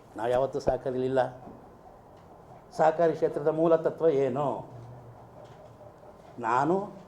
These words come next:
ಎಲ್ಲರಿಗಾಗಿ, ಎಲ್ಲರೂ ನನಗಾಗಿ. ಅದು ಇವತ್ತೇನಾಗಿದೆ? ಅದು ಎಲ್ಲರೂ ನನಗಾಗಿ, ನಾನು ನನಗಾಗಿ.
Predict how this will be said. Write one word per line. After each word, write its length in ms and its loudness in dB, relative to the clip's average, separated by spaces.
ಎಲ್ಲರಿಗಾಗಿ, 800 2
ಎಲ್ಲರೂ 420 6
ನನಗಾಗಿ. 840 2
ಅದು 180 2
ಇವತ್ತೇನಾಗಿದೆ? 760 6
ಅದು 380 4
ಎಲ್ಲರೂ 360 8
ನನಗಾಗಿ, 580 2
ನಾನು 320 6
ನನಗಾಗಿ. 760 2